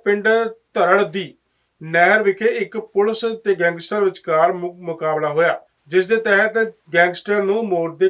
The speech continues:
ਘਾਟ ਪੁਲਿਸ ਵੱਲੋਂ ਉਤਾਰ ਦਿੱਤਾ ਗਿਆ। ਦੱਸਿਆ ਜਾ ਰਿਹਾ ਹੈ ਕਿ ਇਹ ਹੈਪੀ ਜੱਟ ਦਾ ਸਾਥੀ ਹੈ।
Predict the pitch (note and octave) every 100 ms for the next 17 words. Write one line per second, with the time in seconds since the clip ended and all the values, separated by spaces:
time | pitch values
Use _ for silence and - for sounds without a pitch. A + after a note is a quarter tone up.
0 | F#3+ F#3+ D#3 D3+ D3+ G3 F#3+ E3 - D3+
1 | F#3 E3+ D3+ C#3 C3+ D3+ D3+ D3+ C#3 F3
2 | A3 A3 G3 G#3 G#3 G#3 G3+ G#3 D#3 -
3 | - F#3+ G#3+ A#3 E3 E3+ - - B3 F3+
4 | E3+ D#3+ D#3 D3 - - F3 F3+